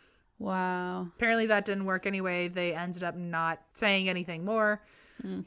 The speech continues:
Speaker 2: But the police chief of, uh, his name is John Anderson, and he also wanted to speak to the priests during this investigation.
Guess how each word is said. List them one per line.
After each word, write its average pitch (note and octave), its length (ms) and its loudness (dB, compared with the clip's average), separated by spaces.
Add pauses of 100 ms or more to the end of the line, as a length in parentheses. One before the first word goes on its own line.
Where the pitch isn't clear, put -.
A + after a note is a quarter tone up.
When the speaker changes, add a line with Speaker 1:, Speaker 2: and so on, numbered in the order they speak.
Speaker 2:
But A3 200 6
the G#3+ 80 6
police B3+ 380 2
chief A#3 360 0
of, G3+ 200 0 (120)
uh, F3+ 340 4
his G3+ 200 0
name G3+ 140 0
is F#3+ 80 0
John F#3+ 280 2
Anderson, F#3 640 -4 (500)
and F#3 400 0
he A3+ 440 0
also C#4 300 4
wanted A3 180 4
to G3 60 0
speak G3 240 0
to F#3 100 -8
the F3+ 60 -4
priests - 480 -2
during F#3+ 200 2
this F3+ 160 -4
investigation. F3+ 760 -4